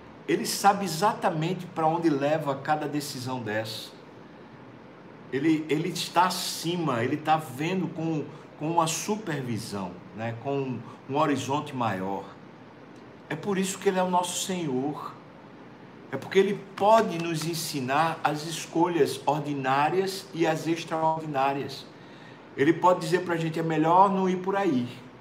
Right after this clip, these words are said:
É melhor você fazer diferente", né? Eu não sei se já aconteceu com você nessas coisas ordinárias, por exemplo. Já aconteceu comigo. Eu tô indo por uma rua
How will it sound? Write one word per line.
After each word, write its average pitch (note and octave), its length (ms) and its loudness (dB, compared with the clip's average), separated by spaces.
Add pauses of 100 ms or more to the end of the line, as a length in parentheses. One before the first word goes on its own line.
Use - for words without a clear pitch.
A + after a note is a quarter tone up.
(140)
É A#2+ 80 -6
melhor C#3+ 340 2
você F#3+ 240 -2
fazer E3 300 -2
diferente", D#3+ 840 -6 (720)
né? C3 260 -4 (800)
Eu F#3+ 40 -6
não G3 60 -2
sei G3 160 4
se G3 80 -2
já F3+ 100 2
aconteceu E3 480 -2
com D#3+ 100 -8
você D3+ 460 0
nessas D3+ 320 -6
coisas C#3+ 240 0
ordinárias, C3+ 560 0
por C#3+ 180 -4
exemplo. B2+ 480 -4 (400)
Já F3 140 4
aconteceu G#3 420 0
comigo. C3+ 500 0 (460)
Eu C3+ 80 -6
tô F#3+ 220 4
indo F#3 240 2
por F3 180 0
uma F3 200 4
rua E3+ 580 4